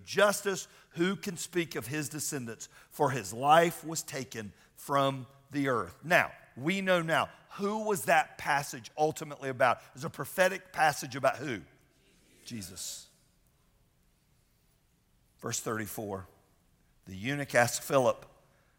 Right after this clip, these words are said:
"Tell me, was the prophet talking about himself or someone else?"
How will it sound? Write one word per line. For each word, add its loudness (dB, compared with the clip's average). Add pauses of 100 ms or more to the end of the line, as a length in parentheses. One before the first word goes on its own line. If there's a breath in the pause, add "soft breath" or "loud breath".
(180)
"Tell 4
me, -4
was -4
the -8
prophet 4
talking -4
about 4
himself -4 (1080)
or -12
someone 0
else?" -2